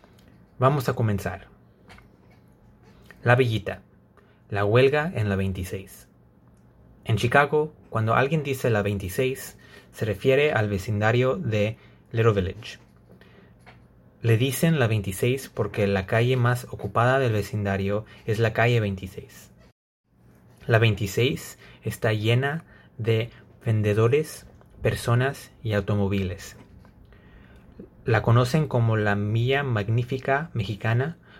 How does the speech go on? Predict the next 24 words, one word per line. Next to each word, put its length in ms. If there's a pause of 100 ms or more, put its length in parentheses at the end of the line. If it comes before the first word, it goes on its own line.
(200)
porque 380
es 260
el 160
segundo 520
distrito 540
comercial 540
de 100
la 120
ciudad. 340 (1120)
La 120
veintiséis 640
tiene 300
cientos 640
de 80
negocios 600
y 60
restaurantes 640
mexicanos. 720 (720)
Puedes 240
comprar 480
cerámica 560
tradicional, 800 (800)
dulces 340
mexicanos, 720